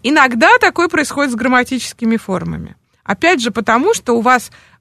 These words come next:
способ выражения, э, и ваша речь при особенно высокой скорости говорения опережает перестройку,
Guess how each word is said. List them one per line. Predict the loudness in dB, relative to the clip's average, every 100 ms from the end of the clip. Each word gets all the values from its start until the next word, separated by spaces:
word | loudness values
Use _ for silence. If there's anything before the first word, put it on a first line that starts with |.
| -10
способ | -8 0 -2 0 -4
выражения, | 0 2 2 2 0 0 -2 -2
э, | -4 -4 -6 -4
и | -2 0 -2 -4
ваша | -10 -6 -2 -2 0 0
речь | 0 -2 -6
при | 0 2 0 -6 _ -16
особенно | -6 -2 -2 -2
высокой | -2 -2 -4 -4 -10
скорости | -14 -14 -12 -12 -16 -18 -18 -20 -20
говорения | -14 -6 -2 0 0 -2 -4 -10 _ _ _
опережает | 0 2 2 2 0 2 4 2 0 -4
перестройку, | -4 -4 -2 -2 -2 -2 -4 -4